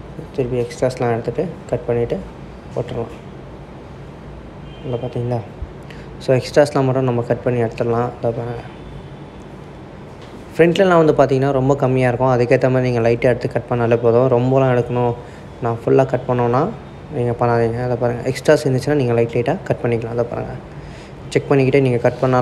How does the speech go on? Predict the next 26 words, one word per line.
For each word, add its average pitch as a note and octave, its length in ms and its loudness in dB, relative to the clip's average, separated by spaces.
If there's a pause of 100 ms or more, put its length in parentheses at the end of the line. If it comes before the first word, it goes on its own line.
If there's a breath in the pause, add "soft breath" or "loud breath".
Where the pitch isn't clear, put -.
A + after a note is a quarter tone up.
லைட்ல, A#2+ 340 2
லைட்டா A#2+ 280 2
extra B2+ 260 4
இருந்துச்சுன்னா A#2+ 360 0 (100)
அப்படின்னா, A#2+ 280 -2 (1600)
ஓகேங்களா? A#2 340 -2 (640)
இதை - 180 -10
பாருங்க. - 240 -8 (760 loud breath)
அதுக்கப்புறம் D#3 400 6
வந்து D3 160 4
பார்த்தீங்கன்னா C3 340 2 (100)
பேக்ல, B2 260 2 (640)
பேக்லேயுமே C#3 480 4
அதே B2 240 4
தான், A#2 100 -2 (100)
சேம் C3 200 4
உங்களுக்கு B2 260 2
கைட்லைன் B2+ 360 4
கிடச்சிரும். B2 480 0
இதை B2+ 160 4
பாருங்க, B2+ 220 0 (840 loud breath)
Extras - 360 2
மட்டும் C3 220 0
தான் A#2+ 120 -2
cut C3 160 -4
பண்ணோம், B2+ 240 0